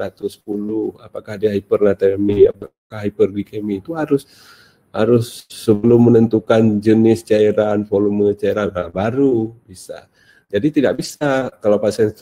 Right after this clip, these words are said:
infus lah ini, nggak boleh seperti itu, harus ada eh, kajian-kajian terhadap patofisiologi. Kalau dia stroke iskemik, tipe trombosis, small fat cell occlusive disease,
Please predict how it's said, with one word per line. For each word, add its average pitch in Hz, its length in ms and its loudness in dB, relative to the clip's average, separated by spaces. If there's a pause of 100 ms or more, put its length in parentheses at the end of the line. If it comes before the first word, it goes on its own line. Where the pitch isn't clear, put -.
(100)
infus 92 240 -8
lah 95 160 0
ini, 104 240 0
nggak 82 100 -4
boleh 92 320 -2
seperti 82 400 -18
itu, - 160 -16
harus 85 240 -14
ada 101 540 -2 (520)
eh, 98 140 -4
kajian-kajian 101 1000 -2
terhadap 92 480 -8
patofisiologi. 95 800 -4
Kalau 107 160 2
dia 120 160 2
stroke 123 360 0
iskemik, 123 600 0
tipe 110 240 -2
trombosis, 117 800 -4
small 117 360 0
fat 113 160 -6
cell 117 240 -4
occlusive 110 400 -6
disease, 110 600 -6